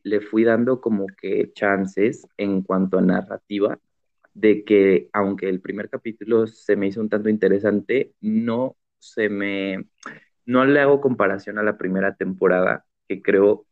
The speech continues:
fueron desarrollados mucho mejor los capítulos, en todo en un trescientos sesenta. Esta temporada había algunos que aunque no son malos, sí decía como de, "Ah, esto fue todo". Ah, como que no había un gancho o algo que me atrapaba.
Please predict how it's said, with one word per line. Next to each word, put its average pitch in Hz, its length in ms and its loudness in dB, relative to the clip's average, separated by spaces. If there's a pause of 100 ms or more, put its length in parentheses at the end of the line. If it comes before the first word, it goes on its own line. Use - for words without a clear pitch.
(120)
fueron 98 280 2
desarrollados 95 760 -2
mucho 95 380 -14
mejor 92 380 -10
los 95 240 0
capítulos, - 880 -8 (260)
en 104 320 4
todo 107 240 4
en 123 120 0
un 101 140 -2
trescientos 101 380 -4
sesenta. - 420 -2 (600)
Esta 120 240 2
temporada 104 380 2
había 107 180 2
algunos 104 760 -4 (200)
que 107 120 -2
aunque 98 460 -2
no 98 220 -4
son 131 200 -4
malos, 107 640 0 (120)
sí - 240 -8
decía 107 400 0
como 101 200 -4
de, - 140 -2
"Ah, 190 240 -4 (360)
esto 151 200 -2
fue 160 140 2
todo". 123 340 2 (200)
Ah, 151 340 -4
como 127 260 -4
que - 300 -2
no 135 140 2
había 170 220 0
un 139 200 2
gancho 113 560 0
o - 140 -2
algo 104 280 0
que - 120 -14
me 98 120 -12
atrapaba. 98 680 -4